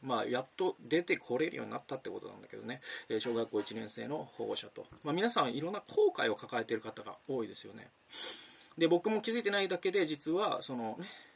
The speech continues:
あの、ホモとかオカマっていう言葉を、小学校ね、中学校の時、何気にね、その、なんていうの、トンネルズとかの影響で使ってたから、本当に気づけたかもしれないですよね。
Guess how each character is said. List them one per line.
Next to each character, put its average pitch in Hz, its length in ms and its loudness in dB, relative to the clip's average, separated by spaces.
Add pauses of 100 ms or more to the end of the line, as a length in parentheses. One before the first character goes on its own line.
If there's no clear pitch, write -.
(140)
あ 113 120 -4
の、 101 380 -6
ホ - 180 -2
モ 113 140 2
と 110 100 -2
か 107 120 2
オ 107 60 2
カ 127 120 0
マ 120 100 2
っ 110 60 -6
て - 80 -6
い 104 40 -2
う - 20 -8 (160)
言 127 100 -2
葉 156 160 0
を、 160 460 2
小 120 140 0
学 107 160 2
校 104 180 -4
ね、 214 140 -4
中 131 120 0
学 101 80 0
校 104 80 -8
の 98 60 -10
時、 95 260 -6 (380)
何 113 280 -2
気 170 140 4
に 165 140 0
ね、 226 160 2
そ 151 100 -2
の、 123 160 0
な 117 80 0
ん 98 60 -6
て 95 60 -8
い - 20 -6
う 95 40 -10
の、 92 100 -12 (180)
ト 131 100 -4
ン 117 120 0
ネ 104 80 -4
ル 98 60 -6
ズ 95 120 -10
と - 100 -12
か 104 80 -6
の 107 60 -8
影 113 180 2
響 113 180 0
で 139 200 0
使 - 200 -2
っ - 60 -12
て - 140 -8
た - 80 -8
か 110 100 -8
ら、 107 80 -4 (260)
本 202 140 -10
当 202 60 -2
に 202 80 -2
気 - 120 -2
づ 208 120 -10
け 214 120 2
た - 440 -4
か 127 120 -2
も 113 60 -2
し 120 120 -4
れ 117 60 0
な 117 80 -2
い 104 40 0
で 95 40 -2
す - 80 -8
よ 101 60 -10
ね。 110 220 -6